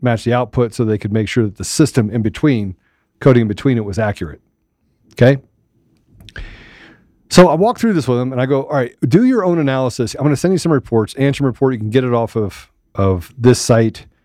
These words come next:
You can go over here and pick up this information. Here's some information about some of the players that are in it if you, if you have any interest in it. Here's some of the, the behavioral deviations we saw. That's just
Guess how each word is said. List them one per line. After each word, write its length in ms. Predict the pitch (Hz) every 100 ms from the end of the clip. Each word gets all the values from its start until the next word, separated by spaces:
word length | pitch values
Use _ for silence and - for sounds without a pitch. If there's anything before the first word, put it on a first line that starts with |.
| _ _ -
You 80 |
can 60 | 110
go 100 | 120
over 120 | 120 101
here 220 | 127 113
and 100 | 104
pick 140 | 120
up 120 | 107 -
this 180 | 123
information. 600 | 127 117 110 107 98 110 104
Here's 220 | 139 -
some 120 | 123
information 460 | 107 113 107 - 107
about 240 | 101 92
some 140 | 110
of 40 | 101
the 60 |
players 460 | 87 - 127 123 110
that 100 | 113
are 100 | 107
in 120 | 104
it 100 | 104
if 100 | 92
you, 140 | 107 92 _ -
if 100 | 113
you 60 |
have 100 | 117
any 140 | 104 110
interest 340 | 131 117 -
in 100 | 113
it. 160 | 110 110 _ - -
Here's 200 | 160 -
some 140 | 139
of 60 | 110
the, 200 | 104 101 -
the 60 | -
behavioral 560 | - 110 120 143 135 117
deviations 600 | 120 113 117 117 107 98
we 100 | 110
saw. 280 | - 110 104 - - - - - 127
That's 260 | 156 -
just 300 | - 160 -